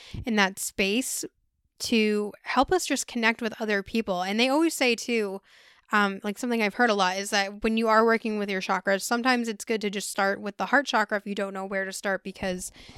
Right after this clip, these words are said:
it really does sort of extend into everything else. And it's sort of, like, in the center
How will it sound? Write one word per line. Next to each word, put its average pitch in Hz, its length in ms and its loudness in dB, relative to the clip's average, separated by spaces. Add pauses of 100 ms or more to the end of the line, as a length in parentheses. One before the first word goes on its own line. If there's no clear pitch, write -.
(220)
it 240 140 0
really 233 280 2
does 208 300 4
sort 214 160 -2
of 196 80 -8
extend 202 560 -6
into 202 300 -10
everything 196 360 -4
else. 185 220 -2
And 196 100 -6
it's 185 160 -10
sort 214 160 -4
of, 202 80 -8
like, 185 200 -12
in 202 100 -12
the 185 80 -14
center 185 600 -6